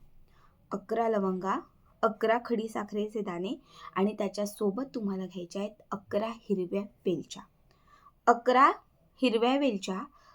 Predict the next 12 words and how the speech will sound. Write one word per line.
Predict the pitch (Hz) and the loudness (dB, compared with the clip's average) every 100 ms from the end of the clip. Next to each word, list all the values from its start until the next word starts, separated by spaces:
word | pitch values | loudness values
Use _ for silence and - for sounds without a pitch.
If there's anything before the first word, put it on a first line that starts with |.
| - | -2
अकरा | 226 220 240 247 | -2 4 4 4
खडी | 247 240 320 | 2 2 2
साखरेचे | 320 269 254 240 226 | -2 -2 0 0 0
दाणे, | 202 196 | 0 0
मोठे | 214 202 - 262 262 | -2 -4 -4 -2 -2
खडी | 254 | -2
साखर | 254 247 233 | -4 -4 -4
नाही, | 233 269 | -6 -2
छोटी | 277 254 254 | 0 0 0
छोटी | 262 240 | -2 0
असते | 240 240 254 | -2 0 -4
ती, | 254 202 | -4 -8